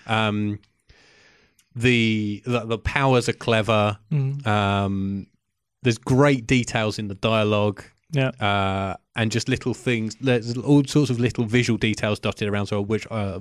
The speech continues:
Speaker 1: we can talk about
Speaker 2: Yeah.
Speaker 1: next week. One in particular I noticed that I just like, "Oh, that's really cool."
Speaker 2: Right.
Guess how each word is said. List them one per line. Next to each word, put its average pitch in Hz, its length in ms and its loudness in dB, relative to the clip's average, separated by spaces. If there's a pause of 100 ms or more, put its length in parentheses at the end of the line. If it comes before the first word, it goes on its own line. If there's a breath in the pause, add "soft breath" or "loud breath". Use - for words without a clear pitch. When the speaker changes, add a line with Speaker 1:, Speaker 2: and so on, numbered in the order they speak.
Speaker 1:
we 110 140 -4
can 107 120 -8
talk 107 140 0
about 95 260 0 (160)
Speaker 2:
Yeah. 147 180 4
Speaker 1:
next 110 220 -2
week. 104 160 0
One 117 300 2
in 104 120 2
particular 104 380 -2
I 98 40 0
noticed 98 400 -4
that 92 160 -8
I 101 120 -8
just - 180 -12
like, 120 120 -6
"Oh, 196 160 -6
that's 110 220 -6
really 98 160 -4
cool." 107 200 -4 (160 loud breath)
Speaker 2:
Right. 143 240 0